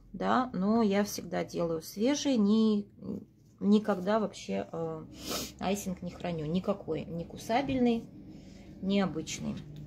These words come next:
Не люблю работать, э, не свежим айсингом просто. Здесь я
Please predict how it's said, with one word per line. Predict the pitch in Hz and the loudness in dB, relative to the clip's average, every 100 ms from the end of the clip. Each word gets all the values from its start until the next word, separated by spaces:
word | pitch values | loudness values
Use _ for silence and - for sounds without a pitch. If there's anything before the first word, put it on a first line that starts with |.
| - - | -12 -2
Не | 185 190 | 4 8
люблю | 196 180 175 | 8 8 2
работать, | 160 165 196 208 185 - - | 0 0 -2 -4 -6 -8 -12
э, | 82 160 76 76 - - - - | -10 -10 -10 -10 -14 -20 -20 -14
не | 82 80 | -8 -8
свежим | - 82 78 78 78 | -8 -8 -8 -6 -6
айсингом | 76 - - - - | -6 -8 -12 -10 -12
просто. | - - - - - - - - - - - - - - - - _ - - - | -12 -14 -16 -16 -14 -14 -16 -20 -20 -20 -20 -14 -6 -6 -8 -20 _ -20 -20 -16
Здесь | 185 190 220 208 - | -14 -6 -4 -4 -4
я | 185 170 | -6 -8